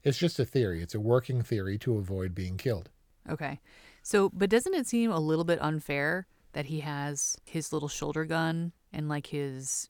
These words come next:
Speaker 2: blue laser and
Speaker 1: As they
Speaker 2: stuff?
Speaker 1: called it, the parrot gun?
Speaker 2: Yeah. <laughs>
Speaker 1: Yeah, but I mean,
Speaker 2: Like
Speaker 1: all hunting is unfair. I mean, you're going out to shoot a, a buck, and yes, the buck is armed with, with violent antlers or whatever.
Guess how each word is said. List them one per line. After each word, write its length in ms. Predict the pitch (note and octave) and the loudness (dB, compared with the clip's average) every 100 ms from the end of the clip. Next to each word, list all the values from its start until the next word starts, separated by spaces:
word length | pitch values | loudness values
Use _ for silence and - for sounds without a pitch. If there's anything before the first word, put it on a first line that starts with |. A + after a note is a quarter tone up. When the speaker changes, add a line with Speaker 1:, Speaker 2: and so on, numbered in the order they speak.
| _ | _
Speaker 2:
blue 160 | E3 E3+ | -2 0
laser 600 | E3 D#3+ E3 F3 F#3 F3+ _ _ _ _ | 2 0 0 -2 -4 -8 _ _ _ _
and 80 | G#2+ | 0
Speaker 1:
As 80 | G#2+ | 4
they 60 | B2 | 4
Speaker 2:
stuff? 100 | A#3 | 6
Speaker 1:
called 180 | A2 A2+ | 6 4
it, 120 | - | -2
the 80 | - | 0
parrot 360 | B2+ B2 B2+ | 4 4 2
gun? 300 | C3+ C#3 E3+ - _ - | 2 2 2 -2 _ 2
Speaker 2:
Yeah. 180 | A3+ - | 2 2
<laughs> 60 | - - - - - - G3+ - - - - | -6 -10 -6 -2 -2 0 -4 -4 -12 -4 2
Speaker 1:
Yeah, 200 | C#3+ F2 | 4 6
but 100 | B2 C#3 | 4 6
I 60 | |
mean, 140 | D3 D3 | 6 6
Speaker 2:
Like 140 | G3+ - | 6 4
Speaker 1:
all 260 | C#3+ D3+ D#3+ | 4 6 6
hunting 340 | D3 B2+ A#2+ | 4 4 0
is 120 | G#2 | 0
unfair. 480 | G2 F2 F#2+ D#2+ - - C#3 | -2 -2 -4 -6 -10 -8 -2
I 60 | |
mean, 180 | C3 C3 | 0 4
you're 140 | B2+ | 2
going 340 | A#2 B2+ C3+ C3 | 4 6 6 4
out 220 | B2+ B2 - - | 4 2 -6 -4
to 100 | A#2+ | -4
shoot 300 | - D3+ C3+ | 0 2 4
a, 120 | A#2+ - | 4 4
a 60 | A#2 | 2
buck, 340 | G#2 B2 G2+ | 6 6 6
and 140 | G#2 A2+ | 0 2
yes, 220 | A#2+ A#2 | 2 2
the 120 | A#2+ | 0
buck 280 | G2+ A#2 A#2+ | 4 4 4
is 100 | A2 | -2
armed 400 | - A#2 A#2+ A2+ | 0 2 2 2
with, 300 | G2 G#2 - _ - _ | 0 -4 -6 _ -20 _
with 200 | A#2 G#2+ | -2 -2
violent 640 | G#2+ G2+ A#2 A#2+ A#2 A#2+ C3+ | -4 2 4 6 4 0 0
antlers 540 | C3 A#2 A2 F#2+ F2+ | 0 2 2 2 -2
or 60 | G2 | -2
whatever. 380 | F#2+ G2 E2+ | -2 -2 -4